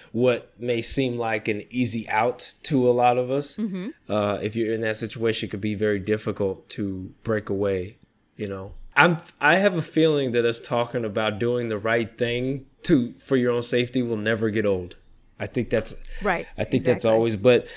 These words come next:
Speaker 1: I did wanna, uh, bring up something. Um, so I had, uh,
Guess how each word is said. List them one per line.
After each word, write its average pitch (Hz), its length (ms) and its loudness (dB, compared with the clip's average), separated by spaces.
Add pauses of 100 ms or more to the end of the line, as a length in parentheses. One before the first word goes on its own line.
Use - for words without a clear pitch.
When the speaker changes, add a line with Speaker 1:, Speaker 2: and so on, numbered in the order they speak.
(140)
Speaker 1:
I 127 100 8
did 131 200 10
wanna, 165 300 6
uh, 127 320 4
bring 135 300 0
up 131 140 2
something. 120 480 -2
Um, 113 320 4 (800)
so - 160 4
I 139 120 8
had, 131 380 4
uh, 117 340 4